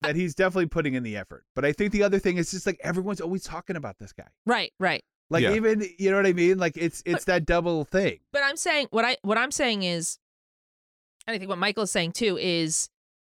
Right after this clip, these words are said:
Speaker 2: he says basically, like, uh, somebody says, "Oh, what'd you do this weekend?" "'Cause I was just at Home Depot do-, getting some chores done." He says, "Oh, you know, I just, I just went up to Saratoga where,
Speaker 1: Right.
Speaker 2: you know, we had a really good, a really good weekend where the horse won,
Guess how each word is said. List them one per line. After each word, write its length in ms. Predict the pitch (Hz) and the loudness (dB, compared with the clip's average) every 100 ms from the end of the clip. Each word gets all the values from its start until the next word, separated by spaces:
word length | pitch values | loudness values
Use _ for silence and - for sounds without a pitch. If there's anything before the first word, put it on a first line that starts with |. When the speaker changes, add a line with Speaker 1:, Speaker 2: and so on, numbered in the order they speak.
| _ | _
Speaker 2:
he 100 | 240 | -4
says 360 | 233 262 226 190 | -2 2 2 2
basically, 580 | 214 190 202 196 196 180 | 2 0 -2 -6 -4 -4
like, 460 | 175 160 151 _ _ _ _ _ _ _ _ _ _ | 0 0 -2 _ _ _ _ _ _ _ _ _ _
uh, 180 | 180 180 - | 0 0 0
somebody 220 | 233 214 | 0 0
says, 240 | 196 196 175 | 2 0 2
"Oh, 120 | 330 | 0
what'd 160 | 262 226 | 0 0
you 60 | |
do 100 | 269 | 0
this 160 | 311 - | 0 2
weekend?" 320 | 202 190 160 | 0 0 -2
"'Cause 120 | 170 | 0
I 80 | 196 | 0
was 160 | 233 208 | -2 -2
just 160 | 196 180 | -4 -2
at 40 | |
Home 160 | 196 180 | 0 0
Depot 480 | 196 226 170 147 143 | 0 0 2 2 0
do-, 140 | - | -4
getting 220 | - 175 | -4 -4
some 180 | 175 170 | -4 -6
chores 320 | - 214 202 | -2 0 0
done." 220 | 180 156 | -2 -2
He 100 | 170 | -4
says, 220 | 185 175 - _ _ _ - | -4 -4 -6 _ _ _ -4
"Oh, 40 | |
you 40 | 415 | 0
know, 60 | 453 | 0
I 20 | |
just, 180 | 370 - | 0 -2
I 120 | - | -4
just 120 | 320 | -2
went 120 | 320 277 | -2 -2
up 80 | |
to 60 | - | -2
Saratoga 760 | - 214 190 190 180 180 202 | 0 2 2 2 2 2 0
where, 140 | 202 190 | 2 0
Speaker 1:
Right. 140 | 175 _ | 0 _
Speaker 2:
you 100 | 214 | -2
know, 180 | 202 165 - 202 | 0 0 -4 -2
we 120 | 240 | 0
had 100 | 233 | 2
a 60 | 214 | 0
really 260 | 240 233 | 2 2
good, 200 | 220 208 _ - | 0 -4 _ 0
a 140 | 208 | 0
really 240 | 196 220 | 4 2
good 140 | 214 196 | 2 2
weekend 380 | 202 - 170 156 | 0 2 0 2
where 100 | 170 | 0
the 100 | 165 | 2
horse 280 | 185 175 - | 0 0 0
won, 300 | 180 170 | 0 2